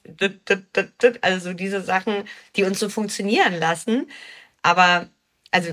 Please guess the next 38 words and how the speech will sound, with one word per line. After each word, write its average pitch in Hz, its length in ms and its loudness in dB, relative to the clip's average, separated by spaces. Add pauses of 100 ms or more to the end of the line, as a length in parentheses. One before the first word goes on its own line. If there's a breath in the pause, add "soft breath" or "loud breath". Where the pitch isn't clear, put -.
(120)
wir 180 160 0
lernen 190 280 6
ja 208 80 0
nicht 202 200 -8
richtig 208 220 -4
zu - 140 0
atmen 151 480 0
zum - 160 -8
Beispiel 151 320 -2
auch. 139 300 -2
Und 190 100 -4
wir 180 100 2
lernen 180 300 4
ja 196 120 -2
auch 175 180 0
nicht 220 360 0
irgendwie 202 320 -4
liebevoll 202 560 -2
mit 202 140 -6
uns, 202 140 -6
also 165 180 0
in - 80 -4
den 175 240 -2
wenigsten 247 560 0
Fällen. 226 520 -2 (360 loud breath)
Und 185 80 -2
ich, 180 120 -4
manchmal 214 360 4
finde 254 240 0
ich's, 247 120 -6
manchmal 240 340 2
sitze 240 220 -2
ich 254 60 -2
da 202 160 2
und 208 80 0
denke 226 260 0
mir 202 100 -6
immer, 214 220 -2